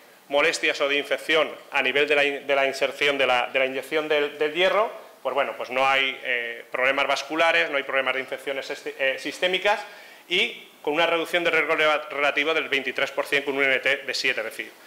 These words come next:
un N T muy bajo y con un riesgo relativo, pues, bueno, pues esto es lo que ha hecho que las guías de práctica clínica cambien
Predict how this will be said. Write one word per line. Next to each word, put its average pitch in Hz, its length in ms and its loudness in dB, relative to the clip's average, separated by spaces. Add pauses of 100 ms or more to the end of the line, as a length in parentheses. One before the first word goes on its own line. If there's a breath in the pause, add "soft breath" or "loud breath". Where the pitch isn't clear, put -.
(300 loud breath)
un 135 160 -2
N 131 120 4
T 131 100 0
muy 135 160 -2
bajo 180 440 -2 (140)
y 143 120 -10
con 131 120 -8
un 131 100 -8
riesgo 135 220 0
relativo, 135 500 -2
pues, 123 120 -12 (220)
bueno, 123 300 -6
pues 123 160 -12
esto 151 180 -2
es 156 40 4
lo 156 100 0
que 156 60 0
ha 151 120 4
hecho 165 260 -4
que 151 80 -2
las 131 160 0
guías 147 160 2
de 147 80 0
práctica 147 400 0
clínica 151 460 0
cambien 165 440 2